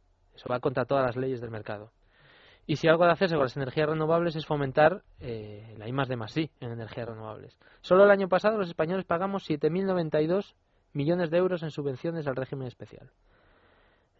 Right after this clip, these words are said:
Eh, una gran parte de esos siete mil millones fueron a las energías renovables, pero solo una ínfima parte de ese dinero se dedicó a investigación en energías renovables. Es decir, pues dediquen más dinero a investigación. El centro de investigación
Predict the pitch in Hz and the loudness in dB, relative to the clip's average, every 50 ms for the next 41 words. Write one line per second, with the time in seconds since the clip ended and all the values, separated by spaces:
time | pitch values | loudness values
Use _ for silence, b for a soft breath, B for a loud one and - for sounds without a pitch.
0 | _ 160 - - - - 123 - 123 123 117 117 117 113 110 107 104 104 - - | _ -16 -14 -14 -12 -12 -12 -12 -12 -10 -10 -10 -8 -10 -10 -10 -12 -12 -14 -16
1 | - 123 127 127 131 127 - 160 151 143 139 123 120 117 123 120 - 131 120 127 | -10 -6 -4 -4 -2 2 4 4 4 6 4 0 0 -2 -6 -6 -4 -4 -4 -2
2 | 127 135 135 131 131 139 156 170 190 - - 160 143 135 127 123 - - 131 123 | -4 -4 -4 -2 0 2 2 2 0 -2 -2 -2 -2 -2 -2 -4 -4 -4 -6 -6
3 | 113 113 - 127 117 120 117 120 147 180 175 123 107 107 - - 143 143 165 170 | -6 -6 -6 -6 -6 -4 -2 2 2 2 2 2 0 -4 -2 2 6 8 8 8
4 | - - 202 214 226 226 220 208 208 220 202 - 214 202 202 196 - 220 208 202 | 8 8 10 10 10 10 8 6 0 0 -2 -2 -2 0 0 2 2 2 2 2
5 | - 135 143 151 - 180 175 180 175 190 196 196 220 302 - _ _ _ _ _ | 0 -2 -2 -2 0 -2 -2 0 0 2 2 2 2 0 -4 _ _ _ _ _
6 | _ _ _ _ _ _ - - - 135 131 123 120 120 - 139 156 190 180 - | _ _ _ _ _ _ -12 -8 -4 -4 -2 -2 -2 -2 -2 -2 -2 -2 -4 -6
7 | - 139 123 117 - 226 202 127 117 143 135 123 123 123 123 117 - - 123 110 | -6 -8 -8 -6 -6 -6 -6 -6 -8 -12 -14 -14 -12 -12 -14 -14 -14 -14 -14 -14
8 | 113 110 110 107 107 - - 120 - - - - - 120 113 - - 110 107 107 | -14 -16 -16 -16 -16 -16 -18 -20 -20 -20 -20 -16 -16 -16 -14 -12 -12 -12 -12 -10
9 | 107 123 156 - 208 202 208 208 190 202 202 202 202 208 208 202 180 - 220 208 | -10 -10 -6 -6 -4 -4 -4 -4 -4 -4 -4 -4 -6 -6 -8 -8 -8 -6 -6 -6
10 | 180 - 196 190 196 B B B B B B B B _ 131 120 - 180 190 202 | -4 -4 -6 -6 -8 B B B B B B B B _ -8 -2 2 2 2 4
11 | 240 240 233 233 233 226 226 226 220 208 208 190 - 208 196 185 175 - 240 247 | 4 6 6 6 6 4 4 2 2 0 0 0 2 2 2 2 2 2 2 2
12 | 190 127 120 | 0 -2 -6